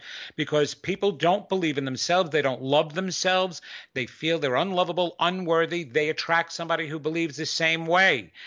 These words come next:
And therefore, the relationship is gonna end or get sabotaged in one way or another because that's what they expect.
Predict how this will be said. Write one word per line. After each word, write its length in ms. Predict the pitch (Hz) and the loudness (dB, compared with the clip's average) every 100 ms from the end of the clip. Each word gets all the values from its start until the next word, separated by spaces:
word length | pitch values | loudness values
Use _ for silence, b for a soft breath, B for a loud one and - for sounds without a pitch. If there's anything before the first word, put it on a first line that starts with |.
| B 135 | B -4
And 200 | 135 123 | -2 0
therefore, 460 | 156 170 156 165 | 0 0 -2 -2
the 100 | 156 | -2
relationship 680 | 151 156 180 - 165 - 170 | -2 0 -2 -4 -8 -6 -6
is 100 | 160 - | -6 -2
gonna 260 | 151 131 - | 0 0 0
end 280 | 180 208 190 | 0 2 0
or 80 | 120 | -2
get 200 | 131 - | -4 -2
sabotaged 800 | 190 185 190 - 180 185 170 151 | 2 2 0 0 2 2 0 -6
in 200 | 131 127 | -6 2
one 280 | 202 247 | 2 4
way 160 | 240 226 | 4 4
or 80 | 214 | 4
another 260 | 196 180 175 | 2 -2 -4
because 320 | 160 156 135 | -8 -8 -4
that's 260 | 151 143 - | -2 -2 -4
what 120 | 127 | -8
they 160 | 127 113 | -6 -6
expect. 800 | - - - 117 - - - | -8 -12 -4 -4 -4 -14 -20